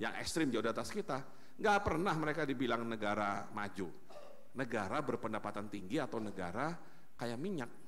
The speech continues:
Kategorinya itu. Kenapa? Tanpa minyak, they become nothing. Ya. Lihat aja Saudi Arabia, begitu harga minyak drop, pertama kali Saudi ngutang. Ya.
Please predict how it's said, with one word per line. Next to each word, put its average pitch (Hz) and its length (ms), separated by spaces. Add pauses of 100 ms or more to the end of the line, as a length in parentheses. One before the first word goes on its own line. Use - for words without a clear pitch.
(220)
Kategorinya 160 480
itu. 214 160
Kenapa? 180 400 (320)
Tanpa 196 240
minyak, 208 320 (640)
they 139 160
become 151 240
nothing. 170 320 (400)
Ya. - 160 (640)
Lihat 175 160
aja 214 160
Saudi 143 320
Arabia, 113 400
begitu 113 400
harga 165 240
minyak 165 400
drop, - 560 (720)
pertama 151 400
kali 165 240
Saudi 147 320
ngutang. 101 400 (880)
Ya. 95 240